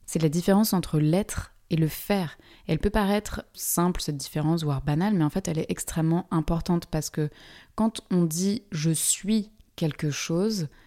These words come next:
c'est, ça a trait à notre identité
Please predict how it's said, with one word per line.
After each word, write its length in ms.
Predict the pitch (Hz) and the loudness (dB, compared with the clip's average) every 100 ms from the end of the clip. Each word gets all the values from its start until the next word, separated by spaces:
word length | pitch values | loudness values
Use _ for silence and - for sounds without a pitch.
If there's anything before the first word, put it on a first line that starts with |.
| - - _ - | -20 -20 _ -8
c'est, 520 | - 160 151 151 156 | -2 2 2 2 0
ça 360 | - - 143 143 | -2 -4 -2 -2
a 100 | 156 | -4
trait 340 | - 226 233 | -2 0 0
à 140 | 170 | 2
notre 280 | 156 151 - - | 2 2 -2 -6
identité 720 | 180 160 165 - 151 - 240 | -2 0 0 -2 -6 0 0